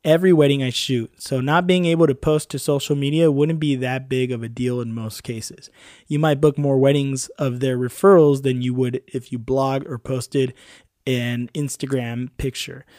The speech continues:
But it can go both ways. And that's true. It can go both ways. Um, but I definitely agree with him. When I get a bride and groom that, uh, ask me a question like this,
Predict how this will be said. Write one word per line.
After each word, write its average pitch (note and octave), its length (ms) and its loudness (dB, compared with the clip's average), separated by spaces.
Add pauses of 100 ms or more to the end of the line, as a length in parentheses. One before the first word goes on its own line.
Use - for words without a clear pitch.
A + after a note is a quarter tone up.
(280)
But D#3 140 4
it F3 100 6
can F3+ 140 0
go D#3+ 200 6
both B2+ 340 -6
ways. A#2+ 440 -14
And F#3 80 0
that's F#3 140 4
true. A3 140 4
It C#3 100 4
can G3 240 0
go F3+ 140 6
both A#2 340 -8
ways. G#2 320 -12 (300)
Um, C#3 420 -2 (140)
but D#3 200 4
I E3 140 0
definitely G#3 540 4
agree D#3 280 6
with E3 180 6
him. D#3 500 2
When D#3 140 2
I F#3+ 120 4
get G3+ 460 4
a C3+ 440 6 (280)
bride D3+ 280 4
and D3 140 2
groom C3+ 580 4
that, B2 360 -4 (400)
uh, C3+ 180 -2
ask C#3 300 0
me D3 100 0
a C3 60 -2
question C3+ 400 -4
like B2 160 -6
this, A#2+ 260 -6